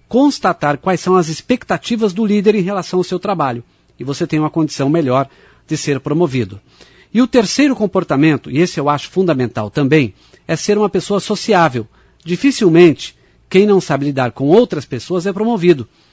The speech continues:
Por isso, é importantíssimo saber tratar com o colega no ambiente de trabalho, ainda mais se ele for osso duro de roer. Veja bem, você soluciona, você observa e você é sociável. Neste sociável,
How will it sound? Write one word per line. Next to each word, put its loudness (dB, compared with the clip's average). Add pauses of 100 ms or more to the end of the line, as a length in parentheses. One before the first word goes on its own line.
(380)
Por 4
isso, 0 (260)
é 0
importantíssimo 2
saber -4
tratar -2
com 2
o 2
colega 2
no 4
ambiente 0
de -10
trabalho, -2 (320)
ainda 2
mais 0 (320)
se -4
ele 2
for 0 (120)
osso 0
duro -4
de -6
roer. -2 (800)
Veja -2
bem, 0 (280)
você -12
soluciona, 0 (360)
você -10
observa -2 (260)
e -8
você -4
é -2
sociável. -6 (500)
Neste 2
sociável, -4